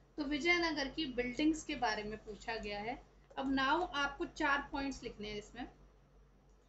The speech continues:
इसमें आप audience hall के बारे में दो line लिखोगे या one point लिखोगे, महानवमी डिब्बा के बारे में लिखोगे page one eighty से, वन एटी वन से आप जो है लोटस महल के बारे में एक line लिखोगे, एक या दो line,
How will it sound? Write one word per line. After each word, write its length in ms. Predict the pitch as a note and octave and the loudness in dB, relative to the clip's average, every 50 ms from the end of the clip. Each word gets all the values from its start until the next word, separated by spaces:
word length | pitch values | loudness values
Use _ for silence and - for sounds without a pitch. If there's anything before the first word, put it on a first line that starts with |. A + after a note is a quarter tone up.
| - - - | -18 -6 -6
इसमें 260 | C4 C4 - D#4+ D#4 | -6 -2 2 4 4
आप 180 | D#4 D4 - - | 4 4 4 2
audience 440 | B3 A#3 - A#3 C#4 D4+ D4+ - D4+ | 2 2 4 2 2 0 0 2 2
hall 200 | D4+ D4 D4 C#4+ | 2 2 2 2
के 80 | D#4 C#4+ | 0 2
बारे 220 | D4 D4 D4+ D4 | 2 4 4 4
में 140 | D4 D4+ B3+ | 0 0 0
दो 120 | C#4+ C#4+ | 0 0
line 240 | C#4+ C#4+ C#4+ C#4+ C#4+ | 2 2 2 2 0
लिखोगे 380 | C#4 C#4 - - C#4+ C#4+ D4 D4 | -2 -4 -4 -4 -4 -2 0 0
या 100 | C#4+ C4+ | 0 0
one 200 | C4+ C4 C4 B3+ - - | 2 2 0 0 0 -2
point 260 | C4+ C4 C4 C4 - | -2 -2 -2 -2 -2
लिखोगे, 500 | C4 B3+ - - C4+ C4 C4 C#4+ D4+ D4+ - - - - - - - - | -4 -6 -4 -4 -4 -4 -2 -4 -6 -6 -10 -16 -20 -20 -20 -20 -6 0
महानवमी 480 | B3 B3+ C4 C4+ C#4+ C#4+ C#4+ D4 D4+ | 2 4 4 4 4 2 2 2 0
डिब्बा 300 | C4 B3 A3 G3+ A3+ B3 | 0 -2 -4 0 0 0
के 100 | B3+ D4 C#4+ | 2 2 0
बारे 220 | C#4+ C#4+ C#4+ C#4+ | 2 2 2 2
में 100 | C#4+ C#4+ | 0 0
लिखोगे 300 | C#4+ C#4+ - D4 C#4+ D#4 D4+ | -2 0 0 0 0 0 0
page 240 | - C4+ C4 C4 | 0 0 2 2
one 180 | C4 B3+ B3 A#3 | 0 -2 -2 -2
eighty 260 | A#3 A3 - A#3 A#3 | -4 -8 -8 -10 -14
से, 160 | - - D4 D#4 - - - - - - - - - - - - - - - - - | -6 -4 -4 -4 -4 -8 -16 -20 -20 -20 -20 -20 -20 -20 -20 -20 -20 -20 -20 -6 2
वन 200 | B3+ D4 D#4 E4+ | 4 6 6 8
एटी 260 | E4 - - E4+ E4 | 6 6 4 2 2
वन 240 | D4+ D4 D4 D4 D4+ D4+ | 4 4 4 2 2 0
से 200 | - - F4 E4+ D#4+ | -2 -2 0 4 6
आप 180 | D#4 D4+ D4+ D4+ | 6 6 6 4
जो 100 | - D#4 | 2 2
है 100 | D4+ D#4+ | 4 4
लोटस 440 | D4+ C4+ B3 B3 - C#4+ D4+ C#4+ - C4+ | 4 4 2 2 2 0 -2 -2 -2 -2
महल 280 | B3 A3+ A#3 B3 C4 | -2 -2 -2 -2 -2
के 100 | B3+ D4+ C#4 | -2 -2 0
बारे 240 | C#4+ C#4+ C#4 D4 | 0 0 2 2
में 140 | C#4+ D4 D4 | 0 2 0
एक 120 | D4 C#4+ D4 | 0 0 2
line 200 | C#4+ C#4+ C#4+ D4 | 2 2 2 2
लिखोगे, 500 | C#4+ C#4 - - C#4+ C#4+ C#4+ D4+ E4+ - - - - - - - - - - - - - - - - - A#3+ | -2 -4 -4 -4 -4 -2 0 -2 -4 -4 -8 -18 -20 -20 -20 -20 -20 -20 -20 -20 -20 -20 -20 -20 -14 -8 -8
एक 160 | B3 B3 - | -8 -4 -4
या 60 | C4+ C4 | -4 -2
दो 140 | C4+ C4 C4 | -2 -2 -2
line, 280 | C4+ C4+ C4+ C#4+ E4+ | -2 -2 -2 -2 -4